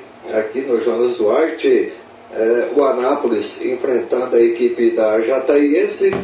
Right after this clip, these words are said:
e na quinta, o Grêmio Anápolis enfrentando a equipe do Morrinhos. Então, tem que buscar aí uma vitória, né? Principalmente o Grêmio Anápolis, que hoje é o último colocado do grupo,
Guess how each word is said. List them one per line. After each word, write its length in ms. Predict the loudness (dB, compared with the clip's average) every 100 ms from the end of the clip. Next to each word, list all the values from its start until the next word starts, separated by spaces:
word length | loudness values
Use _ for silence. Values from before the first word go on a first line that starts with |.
| -8 -20 -20 -20 -6
e 140 | 0 2
na 240 | 2 0
quinta, 640 | -2 -4 -4 0 0 0 -4 -16 -14
o 160 | -6 -4 0
Grêmio 320 | 2 2 0
Anápolis 720 | -4 -2 -2 -2 -4 -8 -6
enfrentando 760 | -4 -2 0 -2 -2 -4 0 0
a 60 |
equipe 400 | 0 0 -2 -2 -2
do 120 | -2
Morrinhos. 880 | 2 0 2 0 2 0 -2 -8 -14
Então, 300 | -8 -6 -6 -10 -20 -20 -20 -20 -20 -20 -20 -20 -20 -10 2
tem 260 | 4 4 4
que 560 | 4 6 4 2 -2 -12 -20 -20 -4
buscar 520 | 2 2 2 0 2 2
aí 180 | 0
uma 140 | 0 2
vitória, 420 | 0 2 0 2
né? 200 | 0 -2 2
Principalmente 680 | 2 2 0 0 0 0
o 60 | 0
Grêmio 280 | 2 0 -2
Anápolis, 480 | -4 -2 -2 -4 0
que 120 | 2
hoje 280 | 4 2 0
é 60 |
o 80 | 2
último 320 | 0 -2 -8
colocado 560 | -4 -2 -2 -2 -2 -2
do 100 | -4
grupo, 560 | 0 0 2 2 2